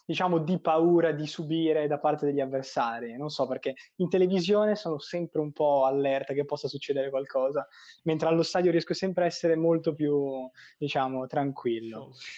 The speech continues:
Speaker 1: Ehm, ecco, diciamo, una domanda in generale,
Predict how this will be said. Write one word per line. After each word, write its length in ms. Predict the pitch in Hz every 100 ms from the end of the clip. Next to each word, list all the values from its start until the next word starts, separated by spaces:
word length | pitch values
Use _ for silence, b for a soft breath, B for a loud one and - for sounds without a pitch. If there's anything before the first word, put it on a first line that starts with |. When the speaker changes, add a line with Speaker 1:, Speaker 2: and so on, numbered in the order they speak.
| B -
Speaker 1:
Ehm, 1000 | 185 175 170 165 160 156 151 151 147 165 _ _ _ _ - - B B _ _
ecco, 280 | - 165 185
diciamo, 220 | 175 202
una 120 | 185
domanda 320 | 202 262 262 254
in 100 | 220
generale, 920 | 196 226 226 233 240 254 269 262